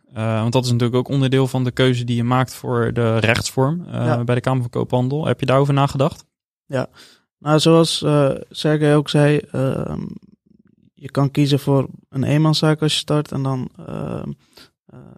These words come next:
Speaker 2: zijn het voornamelijk twee, twee aspecten waar je rekening mee moet houden. Eén is de fiscaliteit en andere is de aansprakelijkheid. Nou, k-, qua fiscaliteit met een starter, zeg maar, als starter, eh, met een, niet meteen een hele hoge winst,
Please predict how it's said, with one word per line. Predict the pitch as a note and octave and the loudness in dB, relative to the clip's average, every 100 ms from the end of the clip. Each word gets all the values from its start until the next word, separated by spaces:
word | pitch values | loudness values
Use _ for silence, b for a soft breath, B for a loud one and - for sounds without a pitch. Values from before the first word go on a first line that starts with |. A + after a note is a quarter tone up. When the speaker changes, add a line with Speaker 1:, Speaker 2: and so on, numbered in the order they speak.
| - | -20
Speaker 2:
zijn | - C#3+ D3 | -4 0 0
het | C#3+ | -2
voornamelijk | - D3 D3+ D3+ - | -2 2 2 2 0
twee, | D#3 D3 | 2 2
twee | C#3+ C#3+ | 2 0
aspecten | C#3+ - C#3+ D3 | 0 -2 -2 0
waar | C#3+ | 2
je | C#3 | 4
rekening | D3 D3+ D3+ | 2 0 -2
mee | D3+ | 0
moet | D3+ C#3+ | -2 0
houden. | C#3+ C#3+ C#3 | 2 2 2
Eén | C#3+ | 2
is | C#3+ - | 0 0
de | C3+ C3+ | -2 -4
fiscaliteit | - C3+ - C3+ B2+ C#3+ F3 - b b b b _ | -6 -6 -2 -2 0 -2 -2 -6 b b b b _
en | _ C#3 C3 - _ | _ 0 0 -2 _
andere | C#3+ C#3+ C#3 | 0 2 2
is | C3 | 2
de | |
aansprakelijkheid. | C3 C3 - C#3 D3+ C#3+ D3 D3 | 0 -2 0 0 0 -2 0 2
Nou, | C3+ C3 | 2 0
k-, | C#3 B2+ - | -2 -4 -6
qua | - C3 C3 | -4 -4 -4
fiscaliteit | D#3+ C#3+ - C3+ C3+ C#3 C3+ C#3 - - _ _ _ _ _ _ | -10 -12 -6 -4 -2 2 0 0 -6 -20 _ _ _ _ _ _
met | _ C3+ | _ -4
een | D3 C#3 - _ E2 _ _ | -2 -2 -4 _ -20 _ _
starter, | - - D#3+ E3 | -6 2 2 4
zeg | D#3+ D#3 | 0 0
maar, | D#3+ D#3 | 0 -2
als | C#3 - | -2 -4
starter, | - D3 D#3 D3+ B B B B B | 0 0 0 -4 B B B B B
eh, | C3 C3 C3 | 2 4 4
met | B2+ C3+ C3+ | 2 -2 0
een, | C#3 C3+ - | -2 -2 -6
niet | C#3+ D3 | -14 -10
meteen | C3+ C#3+ C#3 | -4 -2 0
een | C3 | 2
hele | D3 E3 D#3 | 4 6 6
hoge | D#3 D3 C#3+ | 4 2 0
winst, | D3+ F3+ - - | 0 -2 -6 -16